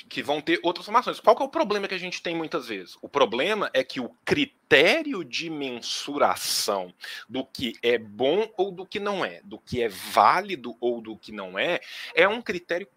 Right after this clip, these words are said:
completamente eurocêntrico, fundado num critério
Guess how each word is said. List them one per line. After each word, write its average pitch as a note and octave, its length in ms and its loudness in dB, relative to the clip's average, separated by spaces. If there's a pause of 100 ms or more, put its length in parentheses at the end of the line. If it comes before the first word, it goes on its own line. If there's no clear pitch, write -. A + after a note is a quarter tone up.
completamente F3+ 1500 0
eurocêntrico, B2+ 1300 -6 (240)
fundado C3 1040 0
num C3+ 220 -10
critério A#2 800 -4